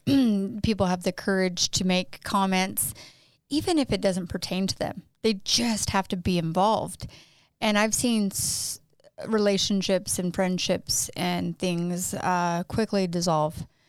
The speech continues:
after that. Feuds, family feuds. Um, and I,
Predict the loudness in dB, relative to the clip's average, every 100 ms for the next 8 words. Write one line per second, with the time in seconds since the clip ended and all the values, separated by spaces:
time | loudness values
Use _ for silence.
0 | _ -4 -2 0 2 2 0 -4 -2 2
1 | 2 2 0 0 2 2 0 0 0 0
2 | -2 -4 -4 -4 -2 0 0 -2 -6 -14
3 | _ _ _ _ _ _ _ _ _ 0
4 | 2 4 2 0 -2 -6 _ _ _ _
5 | _ _ 2 4